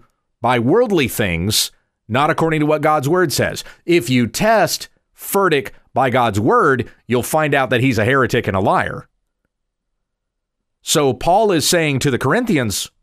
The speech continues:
"We've not held anything back from you. We've opened our mouth freely to you. Our heart is open wide.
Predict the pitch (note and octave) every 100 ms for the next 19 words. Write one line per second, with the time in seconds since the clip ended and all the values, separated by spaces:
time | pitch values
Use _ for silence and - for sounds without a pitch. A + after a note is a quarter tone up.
0 | - - - B2+ D3+ A#3 F#3 D3 C3+ F3
1 | E3+ D#3+ E3+ E3 E3 E3 E3+ D#3 F3+ -
2 | A#2 F2 C2+ - _ _ - A2 G#2+ C#3
3 | C#3+ A#2+ G#2+ C3+ D3 - - G3+ F#3 D3
4 | - A2 D#2 - C3 A#2 - F#3 G3 F3
5 | F3+ F3+ E3 D#3 G3 B2+ E2+